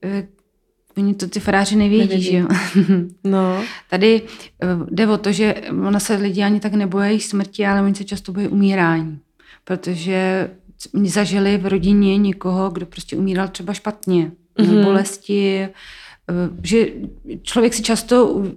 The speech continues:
Speaker 1: jakoby, mm, představí, když někdo umírá, že je pokálený, že je zmatený, že prostě, eh, má bolesti, eh, ale ono, když to umírání je pěkné, tak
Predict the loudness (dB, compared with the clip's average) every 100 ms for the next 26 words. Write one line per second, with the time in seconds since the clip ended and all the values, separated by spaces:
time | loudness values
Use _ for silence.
0 | -8 -4 -2 4 4 6 4 0 -2 -2
1 | 0 0 -2 -6 -2 0 2 2 -2 -8
2 | -6 -2 -2 0 0 2 4 4 2 0
3 | -8 -20 -20 -10 -8 -4 0 2 2 2
4 | 0 0 0 -2 -4 -10 -2 2 4 4
5 | 4 2 2 2 2 4 2 0 -6 -4
6 | -4 -2 -2 -4 -2 0 2 2 0 0
7 | -2 -4 -8 -10 -10 -10 -10 -4 -2 -2
8 | -4 -10 -20 -20 -20 -20 -6 0 2 4
9 | 4 4 4 2 -4 0 4 6 6 2
10 | 0 -2 -4 -4 -2 -4 -4 -6 -8 -20
11 | -6 -2 0 0 0 0 0 2 2 2
12 | -2 -8 -12 -8 -2 0 2 2 0 -2
13 | -4 -4 0 0 0 -4